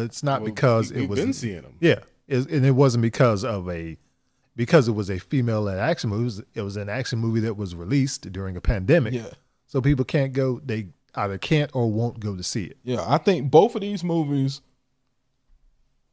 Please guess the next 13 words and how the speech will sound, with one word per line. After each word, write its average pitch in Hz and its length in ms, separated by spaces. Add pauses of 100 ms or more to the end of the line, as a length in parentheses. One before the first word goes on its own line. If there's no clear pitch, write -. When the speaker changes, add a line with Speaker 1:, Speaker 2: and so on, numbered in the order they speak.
(100)
Speaker 3:
both 170 200
of 196 80
these 185 120
movies 180 240
would 143 100
have 127 80
been 117 340 (400)
extremely 147 540
huge, 123 460
I 151 100
Speaker 1:
Yeah. 151 120
Speaker 3:
think, 101 160 (1120)
if 175 320